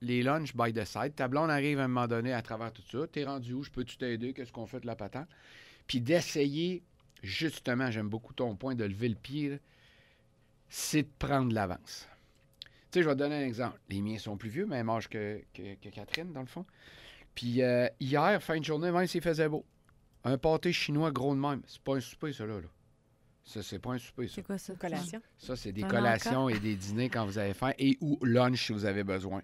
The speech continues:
Speaker 2: Hein ?
Speaker 1: Et un macaroni à viande gros de même. Gros de même. Puis,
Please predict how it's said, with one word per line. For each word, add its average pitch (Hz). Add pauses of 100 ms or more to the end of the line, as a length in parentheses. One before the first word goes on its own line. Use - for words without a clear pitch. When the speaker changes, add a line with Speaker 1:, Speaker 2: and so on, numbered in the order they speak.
Speaker 2:
Hein ? 254 (240)
Speaker 1:
Et 156
un 139
macaroni 101 (420)
à 101
viande 107
gros 101
de 101
même. 90 (1300)
Gros 110
de 110
même. 104 (200)
Puis, 117